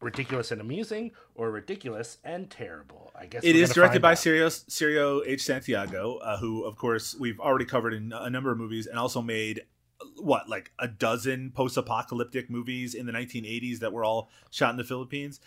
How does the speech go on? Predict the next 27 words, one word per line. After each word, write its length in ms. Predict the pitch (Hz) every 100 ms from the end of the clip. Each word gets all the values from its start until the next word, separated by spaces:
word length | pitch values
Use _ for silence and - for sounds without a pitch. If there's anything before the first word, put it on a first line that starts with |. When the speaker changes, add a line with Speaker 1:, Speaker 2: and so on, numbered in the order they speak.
| - _ -
Speaker 2:
But, 260 | 139 135 -
like, 340 | 147 139 - - _ _
I 140 | 139 175
was, 220 | 170 - - -
I 140 | 202
was 100 | 254
going 220 | 214 202
through 140 | 156 151
them. 140 | 143
I'm 120 | 139
like, 180 | 143 -
"Maybe 240 | 277 285 254
we 100 | 220
should 160 | 185
do, 140 | 139 143
like, 140 | 131
a 80 | 117
sci-fi 680 | - 123 123 - 117 117 120
one 360 | 113 117 117
next. 320 | 110 117 120 110
It 40 |
could 140 | - 120
be 80 | 117
a 40 |
lot 140 | 110
of 80 | 107
fun." 300 | - 113 120